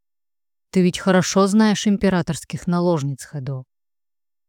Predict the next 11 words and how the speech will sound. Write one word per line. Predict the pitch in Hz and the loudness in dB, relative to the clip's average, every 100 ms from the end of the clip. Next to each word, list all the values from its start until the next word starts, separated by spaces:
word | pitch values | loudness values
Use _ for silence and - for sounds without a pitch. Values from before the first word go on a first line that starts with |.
| _ _ | _ _
Кто | - 233 208 | -2 2 2
в | |
гареме | 165 160 151 147 | 2 0 0 -2
считается | - 160 147 156 147 - | -4 -6 -4 -6 -6 -8
первой | 156 165 151 151 | -4 -2 -2 -4
красавицей?» | 170 147 170 151 131 - 139 127 - _ _ _ _ _ _ _ _ _ _ _ _ | -6 -4 -6 -6 -8 -12 -14 -14 -16 _ _ _ _ _ _ _ _ _ _ _ _
«Благородная | 175 180 185 185 180 180 190 | -2 2 4 4 4 2 0
супруга | - 202 190 180 175 | -2 -4 -4 -2 0
Гао, | 170 196 208 | 2 2 0
моя | 156 151 147 | -2 -4 -8
госпожа». | 143 - 160 135 139 | -10 -10 -8 -8 -8